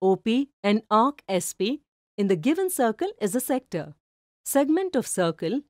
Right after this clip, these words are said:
is the part of a circle formed by a chord and corresponding arc of the circle. In a given circle, the part formed by chord V T and arc V T is a segment.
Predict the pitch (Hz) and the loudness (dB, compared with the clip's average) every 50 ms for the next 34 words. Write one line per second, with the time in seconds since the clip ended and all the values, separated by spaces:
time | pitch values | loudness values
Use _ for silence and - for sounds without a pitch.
0 | _ - 214 180 165 226 214 _ - 254 277 320 359 - 311 254 - - 214 - | _ -2 -2 0 0 -2 -2 _ 0 0 0 0 -2 -2 -4 -4 -4 -4 -8 -6
1 | - - 185 170 170 - 180 180 196 190 _ _ _ - - 240 262 294 302 269 | -2 -2 -2 -2 -2 -2 -2 -2 -2 -4 _ _ _ 0 2 4 4 4 2 2
2 | 214 175 190 185 180 180 175 _ - 208 185 170 170 175 170 - _ _ - 220 | 0 0 0 2 2 0 -2 _ 0 2 2 2 2 0 -2 -4 _ _ -2 0
3 | 269 330 - - 240 208 208 220 - - - 233 220 214 202 214 220 - - 170 | 0 0 0 0 0 2 2 0 -2 -2 -2 0 0 2 2 2 0 0 -4 -4
4 | 170 180 190 - - 185 151 - 165 208 - - 269 226 220 - 170 147 135 127 | -2 -2 -2 -2 -2 -4 -2 -2 -2 -2 0 2 0 0 0 -2 -6 -8 -8 -10
5 | _ _ _ _ _ _ _ _ _ - 254 254 294 294 220 302 359 392 440 415 | _ _ _ _ _ _ _ _ _ 2 4 4 4 4 4 2 2 2 2 0
6 | - - 180 156 151 151 - 196 277 359 _ - - 208 208 - - 262 285 320 | 0 -2 -2 -2 -2 -2 -2 -2 -2 -2 _ -2 -2 -2 -2 0 0 0 0 0
7 | 359 - 247 233 233 233 220 170 175 175 170 160 - - 208 208 220 214 175 165 | -2 0 2 2 2 2 2 2 2 0 0 0 -2 0 0 2 2 0 0 0
8 | 208 233 262 - - 269 269 269 - - 185 190 190 - 196 202 277 330 - - | 0 0 0 0 0 -2 -2 -2 -2 -2 -2 -2 0 2 2 2 2 0 -2 -4
9 | 220 208 196 - 277 311 349 311 - - 214 - - 214 190 156 151 151 139 131 | -4 -4 -2 0 0 0 0 0 0 -4 -6 -2 0 0 0 0 -2 -4 -6 -8
10 | 131 - - | -10 -14 -18